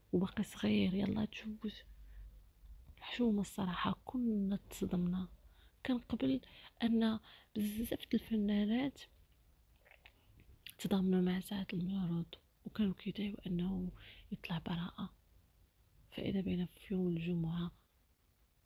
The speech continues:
كيصدر قرار صادم وصدمنا كاملين. حسن عوان المواليدة ديالو والأب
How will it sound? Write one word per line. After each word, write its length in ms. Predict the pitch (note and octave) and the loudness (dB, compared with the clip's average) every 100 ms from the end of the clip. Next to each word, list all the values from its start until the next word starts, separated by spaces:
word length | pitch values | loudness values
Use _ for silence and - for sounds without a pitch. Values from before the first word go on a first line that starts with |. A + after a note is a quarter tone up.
| _ _ _ _ _ _ _ _ _ _ _ _ - | _ _ _ _ _ _ _ _ _ _ _ _ -12
كيصدر 480 | F#3+ F3+ - - F3+ | -8 -10 -10 -6 -6
قرار 560 | - - E3+ F3 E3+ | -6 0 2 2 0
صادم 1000 | E3+ - F#3 F3+ E3+ E3 D#3+ D#3+ D#3 D#3 - - - - | -2 -4 0 2 2 0 0 0 0 -2 -6 -16 -18 -14
وصدمنا 440 | - - F3 F3 | -10 -6 -4 -4
كاملين. 640 | - G3 F#3 F#3 F#3+ - - _ - - _ - - - - - - - - - - - _ - - - | -2 -2 -2 -2 -6 -10 -14 _ -20 -20 _ -20 -20 -20 -20 -16 -14 -14 -18 -18 -18 -20 _ -20 -20 -14
حسن 300 | - - F#3 | -10 -2 2
عوان 380 | F3+ F3+ F#3+ F3 | 4 4 4 4
المواليدة 520 | E3 D#3+ E3+ E3 D#3+ | 4 2 2 2 0
ديالو 520 | D#3 E3 D#3+ E3 E3 | 0 0 0 0 -2
والأب 380 | D#3 - F3 - | -2 -2 -4 -2